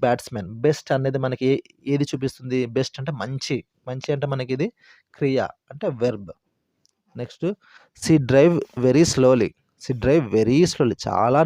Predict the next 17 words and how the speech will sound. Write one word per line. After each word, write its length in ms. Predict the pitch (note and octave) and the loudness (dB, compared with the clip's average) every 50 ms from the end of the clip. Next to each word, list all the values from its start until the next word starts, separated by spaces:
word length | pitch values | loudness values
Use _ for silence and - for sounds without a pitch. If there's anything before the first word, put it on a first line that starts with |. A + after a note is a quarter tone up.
| D#3 | 4
నెమ్మది. 420 | D3+ D3 C#3+ D3 D3 C#3 D3 C3+ A#2 F#2 - - - _ _ _ _ _ _ _ _ _ _ _ _ _ _ _ _ A2+ | 2 2 2 2 2 4 4 4 4 2 -2 -8 -18 _ _ _ _ _ _ _ _ _ _ _ _ _ _ _ _ -8
అంటే 180 | B2 B2 E3 F#3 D3 A#2+ A2+ G#2+ - _ _ _ _ _ _ _ _ _ _ _ _ - | -4 0 2 2 2 0 -4 -8 -12 _ _ _ _ _ _ _ _ _ _ _ _ 0
ఏది 280 | C#3+ D3 D3+ D#3 D#3 D#3+ D#3 - - _ _ _ _ C3 B2+ | 2 4 4 6 6 4 2 0 -4 _ _ _ _ -4 -2
న-, 380 | B2+ B2 A#2+ A#2+ A2+ A2 G2+ - - - - | 0 2 2 2 2 0 0 -2 -6 -8 -6
slowly 440 | - - C#3+ C#3+ D3 D3+ D#3 D#3 C#3 B2+ - - - - | 0 2 4 4 6 6 6 6 6 4 2 -2 -4 -6
అంటే 200 | C#3+ - - B3+ D4 D4 A#3 D#3+ | -6 0 2 2 2 2 0 0
మనకి 220 | D3 C#3 C#3 C#3+ B2+ C3+ | -2 0 0 2 4 4
వెర్బ్ 200 | C3+ B2+ B2+ - D3 | 2 4 4 2 0
వస్తుంది, 240 | - - - D3 A#2+ - | 0 0 -4 -6 -4 -2
కానీ 140 | D#3+ D#3 C3+ G2+ F#2 | -2 -2 -2 -2 -4
very 300 | F#2+ G#2 - A2+ B2 C#3 D#3 F3+ G#3 A3 - - | -4 -4 -4 -2 0 0 2 2 2 0 -2 -2
slowly 420 | - F#3 E3+ F3 F3 E3+ E3+ D3 A2 - - _ _ _ _ - | 0 2 4 4 4 4 2 0 0 -4 -8 _ _ _ _ -18
అంటే 140 | A#2 - B2+ B2+ | -12 -10 -8 -6
మనకి 180 | A#2 A#2+ A#2+ B2+ C3+ | -6 -6 -6 -4 -4
ఇది 120 | F#3 A#3+ - - _ C3 B2 | -4 -4 -4 -4 _ -2 -2
adverb. 460 | A2+ A#2+ A2 A2+ B2 B2 A2+ G2+ F2 - - _ _ _ _ _ _ _ _ _ _ _ _ _ _ _ - A#2 | -2 -4 -2 0 0 0 0 -2 -6 -12 -18 _ _ _ _ _ _ _ _ _ _ _ _ _ _ _ -10 -8
ఆన్సర్ 300 | A#2+ B2 - F3 - | -8 -4 -4 -4 -2